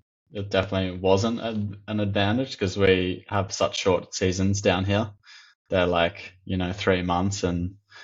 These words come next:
they're pretty tough seasons, um, with conditions and variable weather and so on. But yeah, like, now that I'm sort of living mostly in Europe, and then sort of when I come back home, it's winter.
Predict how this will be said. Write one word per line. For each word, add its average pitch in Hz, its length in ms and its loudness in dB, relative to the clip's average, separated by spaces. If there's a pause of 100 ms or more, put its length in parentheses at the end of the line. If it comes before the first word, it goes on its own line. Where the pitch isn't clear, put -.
(360)
they're 87 140 0
pretty 87 320 0
tough 90 260 -2
seasons, 92 760 0
um, 87 760 0 (400)
with 92 300 2
conditions 90 640 0
and 87 360 -4 (100)
variable 90 360 2
weather 90 340 -2
and 90 240 -4
so 95 200 2
on. 90 300 0
But 90 180 -2 (640)
yeah, 107 160 6
like, 98 260 4
now 104 300 4
that 104 180 6
I'm 90 320 0
sort 95 240 0
of 90 100 2
living 95 480 2
mostly 92 640 2
in 92 220 -2
Europe, 95 440 4 (240)
and 95 160 -2
then 90 280 -4
sort 92 240 -2
of 90 140 -2 (180)
when 85 120 0
I 90 100 2
come 92 260 0
back 85 200 2
home, 92 280 -2
it's - 180 -8
winter. 98 400 0